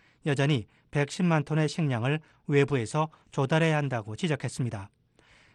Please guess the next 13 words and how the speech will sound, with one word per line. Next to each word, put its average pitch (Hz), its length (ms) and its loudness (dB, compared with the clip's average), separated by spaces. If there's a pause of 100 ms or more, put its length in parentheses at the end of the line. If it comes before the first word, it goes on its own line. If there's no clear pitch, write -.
에프에이오가 147 760 2 (220)
이번에 156 360 4
지정한 139 460 0 (240)
마흔한 143 420 4
개 139 220 0
식량 170 420 2
부족 139 300 -2
국가 127 280 -4
중에는 135 440 0 (400)
아프리카 165 500 0
국가가 135 540 -2
서른한 156 460 0
개로 127 320 -2